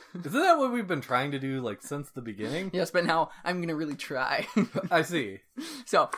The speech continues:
Speaker 2: I'm gonna break this podcast, and one thing I've done for that is I've written the rules down, which is my first mistake.
Speaker 1: Yeah, that is your first mistake.
Speaker 2: <laughs>
Speaker 1: I told you, s-, you showed me the rules that you had written down.
Speaker 2: Mm-hmm.
Speaker 1: You sent me a text or something.
Speaker 2: Yep.
Speaker 1: And I told you that was your first mistake. Like, now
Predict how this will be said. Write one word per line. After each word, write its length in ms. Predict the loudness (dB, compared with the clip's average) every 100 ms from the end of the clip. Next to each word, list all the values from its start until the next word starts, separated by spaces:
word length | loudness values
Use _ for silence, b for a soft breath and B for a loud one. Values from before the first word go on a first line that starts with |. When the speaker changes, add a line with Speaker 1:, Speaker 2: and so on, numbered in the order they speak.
| -4
Speaker 2:
I'm 80 | -2
gonna 80 | 2
break 220 | 2 2
this 120 | 0
podcast, 460 | 4 4 4 0 0
and 160 | -2 -2
one 140 | -2
thing 160 | -2 -2
I've 80 |
done 180 | -2 -4
for 100 | -2
that 200 | 0 0
is 100 | 0
I've 120 | 0
written 180 | 0 -2
the 80 | -4
rules 360 | -2 0 0 0
down, 240 | -4 -4
which 160 | -8 -8
is 200 | -10 -6
my 140 | -6
first 240 | -4 -6 -6
mistake. 420 | -8 -8 -8 -4
Speaker 1:
Yeah, 140 | -2 2
that 160 | 2
is 160 | 2 0
your 80 | 2
first 200 | 4 6 4 4
mistake. 220 | -2 -2
Speaker 2:
<laughs> 20 | -4
Speaker 1:
I 100 | -2
told 340 | 0 -2 -2
you, 100 | -8
s-, 180 | -8 -12
you 180 | -8 -6
showed 300 | -4 -2 -2
me 120 | -2
the 100 | -4
rules 240 | -4 -6 -8
that 100 | -8
you 80 | -8
had 120 | -8
written 200 | -10 -10
down. 320 | -10 -8 -6
Speaker 2:
Mm-hmm. 140 | -4 -4
Speaker 1:
You 120 | -4 -8
sent 220 | -8 -6 -6
me 60 | -6
a 40 |
text 320 | -4 -4 -6
or 60 | -12
something. 420 | -10 -8 -8 -10 -14 b b b b 2
Speaker 2:
Yep. 140 | 4
Speaker 1:
And 140 | 4 2
I 80 |
told 400 | 0 0 0 0
you 100 | -4
that 160 | -6 -8
was 100 | -10
your 80 | -14
first 260 | -14 -16 -18
mistake. 380 | -18 -16 -16 -14
Like, 220 | -16 -12
now 460 | -4 0 2 0